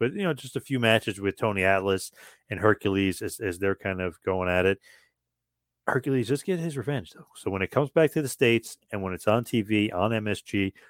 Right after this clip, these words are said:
Hercules defeated Siva Afi five nineteen nineteen eighty-six from M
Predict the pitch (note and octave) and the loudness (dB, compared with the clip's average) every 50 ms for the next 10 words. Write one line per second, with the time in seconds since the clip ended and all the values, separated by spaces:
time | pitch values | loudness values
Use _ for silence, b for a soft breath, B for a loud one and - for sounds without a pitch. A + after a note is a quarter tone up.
0 | b b b _ - A#2+ A2+ - G#2+ G#2+ G#2+ G#2 F#2+ - - G2 - - A2+ G#2 | b b b _ 0 0 2 2 2 4 4 4 2 0 -4 -6 -2 -2 0 2
1 | G2+ G2 F#2 G#2 - - - - - B2+ G#2+ G#2+ G#2 G2+ G2 G2+ F#2+ - - G#2 | 2 2 2 0 -4 -8 -10 -4 -2 0 0 2 4 6 6 4 4 2 -2 -4
2 | G#2 - - - - - G#2 G#2 A2 A2+ G#2 - - _ _ _ _ _ _ _ | -4 -6 -8 -6 -2 0 2 2 2 0 -2 -6 -10 _ _ _ _ _ _ _
3 | - G2 G2 G2 F#2+ - - A#2+ A2 A2 G2+ G2 G#2 - - A2 G#2 G2+ - - | -6 -4 -4 -4 -6 -8 -8 -8 -8 -6 -6 -8 -8 -8 -8 -8 -8 -8 -6 -6
4 | A#2 A2+ - - - F#2 F#2+ - - - C#3+ D3 D3+ D3 | -6 -8 -8 -10 -14 -16 -16 -14 -12 -12 -10 -10 -12 -16